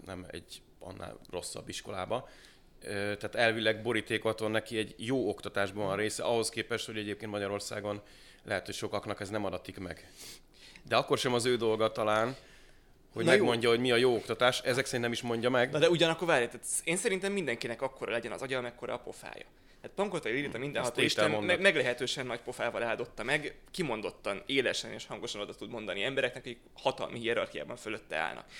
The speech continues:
Speaker 2: Gratulálok hozzá, ez egyébként nem egy rossz tulajdonság. Én emlékszem, de én is ilyen voltam a magam gimnazista korában, oltári nagyokat veszekedtem a tanáraimmal, hatalmasakat. Hát én nem voltam a klasszikus értelemben vett jó tanuló, de azt gondolom, hogy minden olyan alkalommal, amikor én szembe mentem a tanáraimmal, és csesztettem a,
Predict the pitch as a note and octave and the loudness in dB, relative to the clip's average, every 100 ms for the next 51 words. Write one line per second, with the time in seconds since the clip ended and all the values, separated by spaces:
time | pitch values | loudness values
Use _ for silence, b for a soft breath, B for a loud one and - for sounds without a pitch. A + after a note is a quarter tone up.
0 | B B - D#3+ B2+ B2 F2 G2 D3+ D3 | B B 0 0 2 0 0 0 0 2
1 | D#3 C#3 C#3 D3+ C#3 G2+ A2 - - B1 | 2 0 -2 -2 -2 -2 -4 -6 -8 -6
2 | D2+ - - B2+ E3+ C3+ G#2+ - D3 - | -6 -6 -6 -2 0 0 -2 -4 -4 -2
3 | G3 - - - - - G2+ A2+ A#2 A2+ | -2 -4 -6 -6 -6 -6 -8 -6 -6 -6
4 | - B2 A#2 A#2 - - C3 C#3+ C#3+ - | -6 -6 -4 -6 -8 -2 2 2 2 -2
5 | - - - G#2+ C#3+ - A2 E2 F#2+ - | -12 -8 2 8 8 8 0 0 -6 -6
6 | A#2+ - E2 - - - - - C2 - | -6 -8 -10 -10 -12 -14 -12 -12 -12 -10
7 | E2 - - - D#3 - - - - - | -12 -14 -14 0 0 0 -10 -10 -14 -16
8 | - - B B B B B2+ D3+ F#3 D#3+ | -20 -20 B B B B -2 2 2 4
9 | A#2 A2+ A#2 A2 A2+ A#2 C3 B2 G2+ A2 | 2 2 -4 -4 -6 -6 -4 -4 -2 -6
10 | B2+ A#2 A2+ - F2 - E2+ B2 D#3 G3+ | -6 -6 -6 -8 -10 -10 -4 2 6 6
11 | C#3 B2 B2+ C3 C#3+ C#3+ B B - C3+ | 4 0 0 0 -2 -8 B B -4 0
12 | G#3+ G3 B2+ A2 C3+ C3 - D3+ C#3 B2+ | 0 2 0 0 -2 -2 -2 -2 0 -2
13 | - - D3+ - F3+ C#3 B2+ B2 A#2+ F2 | -4 -6 -4 0 0 2 0 0 -4 -2
14 | C#3 B2+ G#2 G#2+ A2+ F#2 A#2+ - C#3 - | 0 2 2 0 -2 -4 -2 -4 -4 -6
15 | - - - | -10 -10 -12